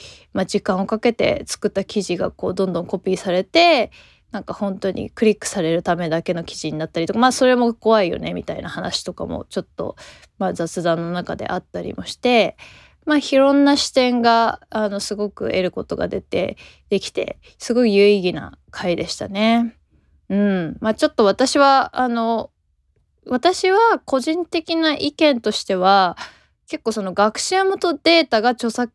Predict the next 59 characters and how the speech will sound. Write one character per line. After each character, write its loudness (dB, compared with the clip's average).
権 0
侵 0
害 -2
に -2
な 2
る 2
っ -8
て 2
い 4
う 4
こ -2
と 0
を 0
し -8
て -4
し -4
ま 2
う 0
と、 4
あ 2
の、 -2
結 0
構 0
エ 6
ー 6
ア 4
イ -2
の -4
発 -4
展 -2
を -2
止 -6
め 0
て 2
し -2
ま 2
う 2
ん 2
じ -2
ゃ 0
な 2
い -2
か 0
な 4
と -2
私 -4
は 2
思 -6
い -6
ま -4
す。 -6
ま 4
あ、 6
っ -6
て 0
い 4
う 6
の 2
も、 4